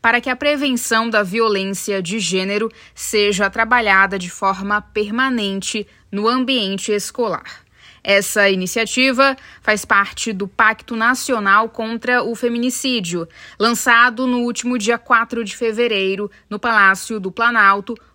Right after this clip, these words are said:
com a participação dos três poderes. Atualmente, dezenove estados aderiram a essa iniciativa. A meta do governo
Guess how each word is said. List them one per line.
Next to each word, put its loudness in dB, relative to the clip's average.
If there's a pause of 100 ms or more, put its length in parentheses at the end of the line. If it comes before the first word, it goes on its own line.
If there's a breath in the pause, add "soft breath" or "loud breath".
com -2
a 0
participação -2
dos -10
três -2
poderes. -6 (360 soft breath)
Atualmente, 0
dezenove 4
estados 0
aderiram 0
a 0
essa -6
iniciativa. -10 (300 loud breath)
A 0
meta 2
do -6
governo 0